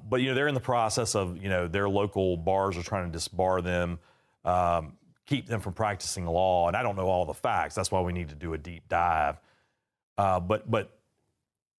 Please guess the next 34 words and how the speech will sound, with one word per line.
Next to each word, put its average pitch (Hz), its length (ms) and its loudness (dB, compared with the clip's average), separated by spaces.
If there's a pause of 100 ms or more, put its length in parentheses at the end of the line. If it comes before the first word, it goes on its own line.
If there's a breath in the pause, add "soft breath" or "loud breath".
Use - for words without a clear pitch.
(320)
people 175 240 4
will 113 180 4
ask 147 380 -2
me, 87 160 -2
you 92 120 -2
know, 98 200 2
if, - 240 -8
if, 107 260 -2 (340)
would 120 200 2
your 127 160 2
firm 107 300 0
have 95 140 0
represented 90 520 0
Bill 78 160 -2
Cosby - 540 -6
if - 100 -20
he 92 80 -4
had 78 80 -2
been 67 100 -4
accused 71 380 -10
of - 80 -20
these 71 140 -20
horrible 71 360 0
things? 82 380 -8
And, 82 100 -10 (260 soft breath)
and 110 60 2
I 104 40 4
always 90 160 2
tell 127 120 0
people, 87 220 0
like, 82 180 0
yes, - 320 0
everybody 147 480 0
deserves 101 760 0